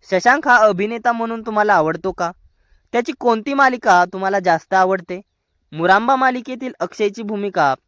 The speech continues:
तुम्हाला आवडते का? याबद्दल काय आहेत तुमच्या प्रतिक्रिया आम्हाला कमेंटद्वारे नक्की कळवा.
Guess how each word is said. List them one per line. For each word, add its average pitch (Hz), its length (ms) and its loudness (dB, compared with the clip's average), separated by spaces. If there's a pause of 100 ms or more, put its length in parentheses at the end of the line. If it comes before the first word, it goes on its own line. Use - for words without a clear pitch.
तुम्हाला 165 280 0
आवडते 147 380 -2
का? 165 160 -12 (340)
याबद्दल 160 600 0 (120)
काय 190 200 4
आहेत 220 200 0 (120)
तुमच्या 180 280 -4
प्रतिक्रिया 190 680 -4 (160)
आम्हाला 147 380 -4 (420)
कमेंटद्वारे 214 680 0
नक्की 190 320 -8
कळवा. 120 340 -4